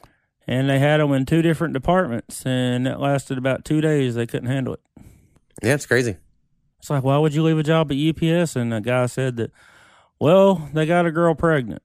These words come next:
Speaker 1: And I was like, "Well, technically, I guess they're both, they got the same D N A."
Speaker 2: Uh, so you couldn't prove who it was?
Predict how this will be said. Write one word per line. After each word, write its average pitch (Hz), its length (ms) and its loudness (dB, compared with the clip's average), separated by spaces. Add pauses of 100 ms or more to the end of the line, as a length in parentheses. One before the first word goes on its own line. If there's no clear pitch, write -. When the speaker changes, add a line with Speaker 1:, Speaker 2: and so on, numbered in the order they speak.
(140)
Speaker 1:
And 123 160 -8
I 131 60 2
was 123 100 0
like, 117 220 -2
"Well, 160 240 2
technically, 156 640 -2
I 151 80 -2
guess 147 220 -2
they're 135 100 0
both, 151 260 4 (220)
they 135 140 0
got 156 160 2
the 151 80 -8
same 160 260 4
D 151 180 4
N 139 120 2
A." 139 240 0 (600)
Speaker 2:
Uh, 104 120 2
so 104 120 0
you 101 60 0
couldn't 104 240 -2
prove 104 220 -2
who 107 60 2
it 101 300 0
was? 117 400 -2